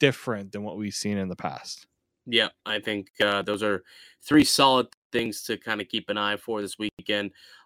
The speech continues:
Speaker 2: Um, one for me, it's similar to yours. I wanna see the development of the prospects, right?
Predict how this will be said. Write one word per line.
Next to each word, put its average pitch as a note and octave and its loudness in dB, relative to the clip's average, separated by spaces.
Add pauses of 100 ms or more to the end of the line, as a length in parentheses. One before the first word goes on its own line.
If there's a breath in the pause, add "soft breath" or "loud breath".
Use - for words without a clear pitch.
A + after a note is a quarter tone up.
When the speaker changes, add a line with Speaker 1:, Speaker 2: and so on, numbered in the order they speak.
Speaker 2:
Um, G#2+ 6
one C3 2 (160)
for A#2+ -4
me, A#2 -2
it's - -10
similar A#2+ -2
to A2 0
yours. A2+ -2
I A#2 -2
wanna A2+ -4
see A#2 -6
the G#2+ -10
development G#2+ -2
of G#2 -4
the F#2 -8
prospects, G#2 -2
right? G2+ 0